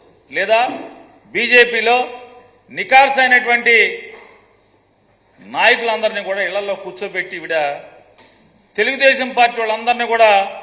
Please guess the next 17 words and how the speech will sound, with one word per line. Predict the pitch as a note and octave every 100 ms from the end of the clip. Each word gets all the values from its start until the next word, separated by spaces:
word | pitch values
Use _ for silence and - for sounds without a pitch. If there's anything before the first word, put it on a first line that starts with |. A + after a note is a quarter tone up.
| - - _ _
బీజేపీలో | D3 E3+ F3+ F3 D#3+ D#3+ C#3+
మొత్తం | C#3+ D3+ C#3
నింపేసింది. | C#3 D3+ - B2+ A#2+ _ _ _ _ _ _ _ _ _ _ _ _ _ _ _ _ _ _ _ _ _ _ G#4+ _ B4+ _ _ _ _ _ _ _ _ _
ఇవాళ | C#3 F3 D3+
ఎవడయ్యా | G3 A#3 A#3 A3+ F#3+
పోటీ | A3+ A#3
చేస్తున్నాడు? | A#3 A3+ A#3 A3+ A#3 A3+ A#3 - - _ _ _ _ _ _ _ B2+ _ _ _ _ _ _ _ _ _
పంతొమ్మిది | E3+ G3 A#3+
వందల | A#3 G#3+
ఎనభైవ | A3+ A#3+ A#3+ A3+
సంవత్సరంలో | A3+ A3+ A3+ B3 G#3+
భారతీయ | A#3 B3+ A#3
జనతా | A3+ A3+ G#3+
పార్టీ | G#3+ G#3+ -
పుట్-, | - - -
పు-, | F3+ D#3+ D#3
ఉద్భవిస్తే | F#3 A3 A3 A#3